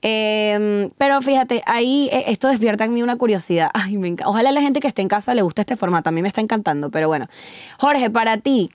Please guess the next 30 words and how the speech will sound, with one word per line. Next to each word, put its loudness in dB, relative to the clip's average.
tú 0
que 0
eres 2
el 2
gran 0
comprador 2
y 0
gran 2
juzgador, 2
además 0
de -6
super-, -2
de 0
carritos -2
de -2
mer-, -2
supermercado, 0
para 0
ti, -4
¿qué -2
no 0
puede 2
faltar -2
en 0
un 0
carrito, -2
tu 0
carrito -2
de -4
supermercado? -4